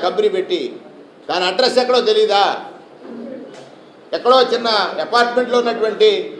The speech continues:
అడ్రస్తో, ఎక్కడ ఫారిన్లో ఉన్నటువంటి చిన్న అపార్ట్మెంట్ కాదు, చిన్న హౌస్లో ఆ కంపెనీ ఐదు వేల కోట్లు పెట్టుబడి పెడతాదని చంద్రబాబు నాయుడు గారు నమ్మి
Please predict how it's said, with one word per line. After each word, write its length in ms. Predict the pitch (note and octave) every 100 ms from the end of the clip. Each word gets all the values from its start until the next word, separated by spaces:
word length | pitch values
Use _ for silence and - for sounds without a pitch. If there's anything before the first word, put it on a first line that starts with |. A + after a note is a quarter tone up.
| - -
అడ్రస్తో, 440 | D#3+ A3 G#3+ A3 E3 D3 G3+ G#3 - - - - - - - C#3
ఎక్కడ 180 | D#3+ G#3 E3+
ఫారిన్లో 380 | - G3 A#3+ B3 A#3+
ఉన్నటువంటి 380 | A3+ F#3+ G#3+ F#3 G#3
చిన్న 160 | G#3+ G#3 E3+ - - - -
అపార్ట్మెంట్ 440 | - G#3 G#3+ G#3+ G3 F3
కాదు, 200 | F3+ D#3+ C#3+ -
చిన్న 160 | F#3+ G#3 E3+
హౌస్లో 400 | E3 G#3 G#3 A3+ D3+ E3+ - - - - - E3
ఆ 40 | G#3+
కంపెనీ 260 | A#3+ A#3+ C#4 B3
ఐదు 100 | B3 A#3
వేల 160 | A3+ -
కోట్లు 240 | A3 A#3+ A#3+
పెట్టుబడి 320 | A3+ A#3 A#3 A#3
పెడతాదని 540 | A3 A3 A3 G#3+ G#3+ G3+ F#3 - - - - -
చంద్రబాబు 460 | F#3 G#3+ A#3+ A#3+ A#3+
నాయుడు 240 | A#3+ A#3 A#3
గారు 160 | A3+ G3+ F#3
నమ్మి 280 | G#3+ A3+